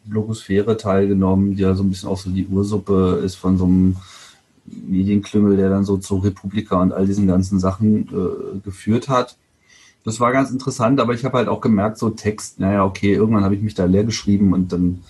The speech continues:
war's das nicht so richtig. Aber mir gefiel halt dieses Distributionsmodell, dass man einfach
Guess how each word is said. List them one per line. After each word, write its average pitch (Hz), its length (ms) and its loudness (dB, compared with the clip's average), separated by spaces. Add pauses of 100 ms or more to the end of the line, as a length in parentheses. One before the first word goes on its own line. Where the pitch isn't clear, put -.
(400)
war's 95 240 0
das 98 180 -4
nicht 92 200 -4
so - 80 -4
richtig. 82 500 -8
Aber 95 140 0
mir 107 120 4
gefiel 117 480 -2
halt 104 360 0
dieses 98 720 0
Distributionsmodell, 95 1200 0
dass 80 180 -8
man 92 200 0
einfach 92 480 -2